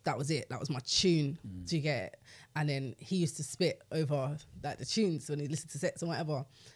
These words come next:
Speaker 1: And I used to think, "Oh my God, so, like, this is sick." And I, used to, I proper liked it. And then he moved out. So then I didn't have an experience with, with music.
Speaker 2: Yeah.
Speaker 1: Um, like that. I then was, like, I guess I'd say, like, you know, like,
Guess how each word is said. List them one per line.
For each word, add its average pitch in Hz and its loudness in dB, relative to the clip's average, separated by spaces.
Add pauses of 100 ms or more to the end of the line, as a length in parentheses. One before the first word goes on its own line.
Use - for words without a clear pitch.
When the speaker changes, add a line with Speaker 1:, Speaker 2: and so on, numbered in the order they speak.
(120)
Speaker 1:
And 160 -4
I 156 -4
used 151 -6
to 160 -2
think, 151 -2
"Oh 220 -6
my 233 -6
God, 254 -2
so, 180 -6
like, - -6
this - -10 (220)
is 208 -6
sick." - 0
And 147 -4
I, - -2
used 151 -4
to, - -4
I 147 -4
proper 170 2
liked 165 2
it. 127 -2 (380)
And 151 0
then 139 2
he 190 6
moved 180 6
out. 175 4
So 170 2
then 147 2
I 147 2
didn't 165 2
have 151 2
an 151 -4
experience - -2 (220)
with, 151 0 (140)
with 151 -2
music. 165 4
Speaker 2:
Yeah. 98 -6
Speaker 1:
Um, 143 -2 (320)
like 143 0
that. 151 -2
I 165 4
then 156 4
was, 147 2 (140)
like, 135 -2
I 160 0
guess 147 0
I'd 147 -2
say, 143 0
like, 131 0 (380)
you 196 6
know, 214 6
like, 202 4